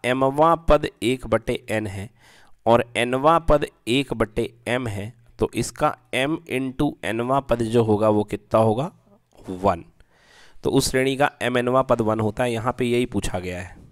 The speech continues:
नेक्स्ट क्वेश्चन की बात करते हैं। <clears throat> यदि श्रेणी तीन दस इतना के एनवें पद बराबर हैं, दो श्रेणी आपके पास हैं ये और ये,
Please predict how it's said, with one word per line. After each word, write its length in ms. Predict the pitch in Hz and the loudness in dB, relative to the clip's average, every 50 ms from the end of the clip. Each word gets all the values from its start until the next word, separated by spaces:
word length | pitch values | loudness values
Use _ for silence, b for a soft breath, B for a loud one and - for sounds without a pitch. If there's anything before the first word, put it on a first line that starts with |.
| - - _ _ - - - - _ _ _ - - - - _ 120 | -20 -20 _ _ -20 -20 -20 -20 _ _ _ -20 -20 -20 -16 _ -4
नेक्स्ट 220 | 131 - - - | -4 -4 -4 -4
क्वेश्चन 260 | - 127 - - 135 131 | -4 -4 -2 -4 -6 -6
की 120 | 127 127 | -4 -2
बात 220 | 113 101 95 - | -2 -2 -4 -4
करते 300 | - - - - - - | -6 -10 -10 -10 -12 -16
हैं। 100 | 104 - - _ _ _ b b b b b b b b b b b b b b b b b b b b b b b b b _ _ _ _ _ - | -18 -18 -20 _ _ _ b b b b b b b b b b b b b b b b b b b b b b b b b _ _ _ _ _ -4
<clears throat> 720 | - - 135 - 139 123 110 101 92 - - - - - - | -4 -2 0 -2 -2 -2 -4 -6 -8 -12 -16 -20 -16 -8 -2
यदि 280 | 123 135 143 175 190 | 0 2 2 2 2
श्रेणी 440 | 180 - 175 160 160 165 170 170 175 | 2 2 2 2 4 4 2 2 0
तीन 380 | 175 - 160 156 160 165 165 160 | 0 0 2 2 2 2 2 4
दस 300 | 160 156 151 - - - - | 4 4 4 2 -2 -6 -6
इतना 340 | 131 - - 143 147 156 175 175 B B B B B B - | -4 -4 -2 0 2 0 0 -2 B B B B B B -4
के 120 | - 143 - - | -4 -4 -2 -2
एनवें 300 | - 127 135 139 160 165 | -2 -2 0 0 0 2
पद 180 | 160 156 151 139 | 4 4 4 4
बराबर 400 | 123 117 113 110 107 107 113 110 | 4 4 4 4 4 4 4 2
हैं, 180 | 101 101 92 92 | 0 -2 0 4
दो 200 | 131 151 170 175 | 6 6 6 6
श्रेणी 300 | - 143 131 131 131 131 | 6 2 0 0 0 -2
आपके 240 | 117 113 - 117 | -4 -4 -6 -6
पास 280 | 110 - 104 107 - - | -4 -4 -4 -4 -4 -6
हैं 60 | 117 110 | -6 -4
ये 240 | 110 117 127 131 | -2 0 4 6
और 180 | 127 120 107 101 | 6 6 6 4
ये, 260 | 98 95 92 90 92 | 2 -2 -4 -6 -8